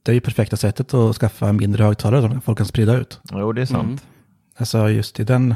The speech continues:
Speaker 1: aspekten också. Om man ser på Google nu till
Speaker 3: Mm.
Speaker 1: exempel, så alla har ju en Google hemma.
Speaker 2: Nej.
Speaker 1: Nej, men
Speaker 3: Nej.
Speaker 1: må-, många.
Speaker 2: Jag hade, men sålde fort.
Speaker 3: Jag också.
Speaker 1: Ja, ja.
Speaker 3: Sålde också,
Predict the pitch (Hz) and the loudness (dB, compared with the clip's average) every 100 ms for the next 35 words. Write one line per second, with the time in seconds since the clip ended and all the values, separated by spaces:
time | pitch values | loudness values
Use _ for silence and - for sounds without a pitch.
0 | - 113 113 - 107 107 - 127 110 113 | -2 -4 -2 -2 -2 -2 -2 -4 0 0
1 | 107 139 107 107 104 139 110 110 107 117 | 0 0 2 2 2 2 0 0 -2 -2
2 | 110 104 107 _ _ _ _ _ _ _ | -4 -6 -8 _ _ _ _ _ _ _
3 | _ _ _ _ 127 110 156 113 104 107 | _ _ _ _ -2 0 2 0 0 0
4 | 104 104 107 113 - _ _ _ _ - | 0 0 0 -2 -8 _ _ _ _ -10
5 | 92 92 95 _ - - _ _ _ _ | -8 -8 -10 _ -20 -20 _ _ _ _
6 | _ _ 110 104 - 104 135 131 131 120 | _ _ 0 0 0 -2 -2 -2 0 -2
7 | - 131 110 104 - _ _ - - - | 0 2 2 2 -2 _ _ -20 -20 -8
8 | 107 117 95 113 104 98 101 101 95 101 | -2 0 0 0 0 -2 -2 -2 0 -2
9 | - - - - - - - - _ _ | -4 -8 -12 -20 -20 -20 -20 -20 _ _
10 | - - - _ 131 120 - - - - | -20 -20 -20 _ 0 2 2 0 -2 -10
11 | - - 131 113 117 - 113 | -16 -2 0 2 0 -2 -8